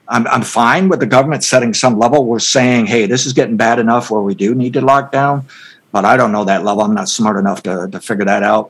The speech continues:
and I'm sure they're wrestling with it, or what is that level. So my guess is that we're not gonna get the negative impact in the economy, uh, like we did the last time around,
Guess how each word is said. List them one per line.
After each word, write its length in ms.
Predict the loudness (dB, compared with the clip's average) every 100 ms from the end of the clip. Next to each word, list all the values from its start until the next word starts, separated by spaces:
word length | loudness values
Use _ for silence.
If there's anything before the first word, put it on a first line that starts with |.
| -8
and 160 | -6
I'm 80 | -4
sure 300 | -4 -2 0
they're 160 | 2 2
wrestling 520 | 0 0 -2 -2 -2
with 140 | -2
it, 140 | -4 -4
or 20 |
what 220 | -2 0
is 160 | 0 -2
that 160 | -4
level. 280 | -4 -6 -10 _ -20 -20 -20 -18
So 560 | -4 2 4 4 2 0
my 140 | -2 0
guess 320 | 2 2 2
is 140 | 2
that 200 | 0 -4 -12 -4
we're 140 | 0
not 200 | 0 0
gonna 140 | 0 0
get 160 | 0
the 80 | 0
negative 340 | 0 0 0
impact 600 | 0 0 0 -2 -4 -16 -14
in 140 | -4 -4
the 60 |
economy, 680 | -2 -2 -2 0 0 0 -2
uh, 260 | -4 -8 -10 -14 _ _ _ _
like 180 | -4 -2
we 80 | -2
did 300 | -2 -4 -6
the 100 | 0
last 360 | 0 0 0
time 200 | 0 2
around, 520 | 2 2 2 0 -4